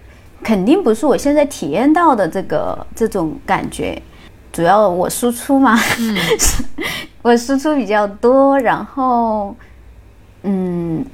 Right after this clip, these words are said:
Speaker 1: 他可能更多是同理我去听这样子，
Speaker 2: 嗯。
Speaker 1: 倒也没有去进入到，嗯，就是说的关系层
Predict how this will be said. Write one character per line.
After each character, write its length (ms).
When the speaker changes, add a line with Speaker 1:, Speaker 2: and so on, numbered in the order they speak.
Speaker 1:
他 160
可 140
能 160
更 180
多 160
是 140
同 320
理 140
我 300
去 340
听 400
这 100
样 280
子， 260
Speaker 2:
嗯。 400
Speaker 1:
倒 180
也 160
没 240
有 200
去 640
进 280
入 220
到， 580
嗯， 440
就 180
是 300
说 200
的 100
关 320
系 260
层 200